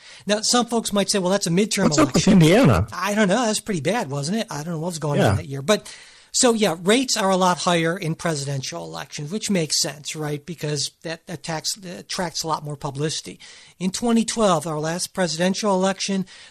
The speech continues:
Speaker 1: the voter turnout rate wa-, was an average of fifty-eight point six percent, with a high of seventy-six point four percent in Minnesota and a low of forty-four point five percent in Hawaii. Now, compare that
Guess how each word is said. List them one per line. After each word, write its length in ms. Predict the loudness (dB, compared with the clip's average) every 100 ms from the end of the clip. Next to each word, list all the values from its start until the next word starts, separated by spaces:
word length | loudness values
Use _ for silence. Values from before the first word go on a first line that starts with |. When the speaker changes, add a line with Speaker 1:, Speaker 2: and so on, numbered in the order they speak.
| -12
Speaker 1:
the 80 | -2
voter 300 | 0 0 -2
turnout 420 | 0 2 2 2
rate 220 | 0 -2
wa-, 220 | -4 -4 -4
was 160 | -4
an 80 | -2
average 420 | -2 -2 -2 -4
of 140 | -6 -6
fifty-eight 680 | -6 -6 -4 -2 -2 -4
point 280 | -6 -6 -2
six 280 | -2 -2 -6
percent, 500 | -4 -2 0 -2 -4 -14 -20 _ -10
with 140 | -6
a 140 | -4
high 200 | 0 2
of 140 | 2 0
seventy-six 680 | -2 0 0 0 -2 -4 -6
point 320 | -6 -6 -6
four 500 | -4 0 0 -2 -6 -10 -10 -6
percent 340 | -6 -4 -4
in 80 | -4
Minnesota 560 | -2 -2 0 0 0 -4
and 80 | -6
a 60 |
low 320 | -6 -4 -4
of 80 | -6
forty-four 500 | -8 -8 -8 -8 -10
point 260 | -8 -8 -6
five 320 | -4 -4 -6
percent 340 | -6 -6 -8
in 40 | -10
Hawaii. 540 | -10 -10 -12 -16 -20 _ _ -20 -14 0
Now, 160 | 0 2
compare 580 | 0 -2 -2 2 2
that 380 | 2 0 0 -6